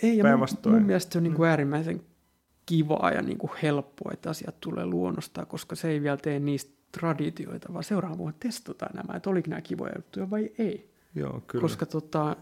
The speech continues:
Speaker 1: jos näistä niinku alkaa vuosi toisensa perään muodostua, ö, tällaista niinku N S-normia, mitä, mitä jalostetaan vaikka joulun ympärillä, niin si-,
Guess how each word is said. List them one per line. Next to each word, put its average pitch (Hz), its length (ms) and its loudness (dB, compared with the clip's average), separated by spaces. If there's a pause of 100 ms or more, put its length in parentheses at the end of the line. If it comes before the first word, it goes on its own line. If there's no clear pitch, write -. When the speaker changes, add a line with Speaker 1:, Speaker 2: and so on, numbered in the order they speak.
(280)
Speaker 1:
jos 170 160 -2
näistä 170 340 2
niinku 156 200 -2
alkaa 151 300 2
vuosi 156 260 2
toisensa 156 340 0
perään 160 320 -2
muodostua, 160 720 0 (500)
ö, - 280 -2
tällaista 160 380 -4
niinku 170 180 -4
N 151 180 0
S-normia, 147 600 2
mitä, - 280 -4 (120)
mitä 156 240 -2
jalostetaan 147 640 -2
vaikka 175 260 -6
joulun 180 360 -2
ympärillä, - 500 -4
niin 185 100 -2
si-, 208 200 -4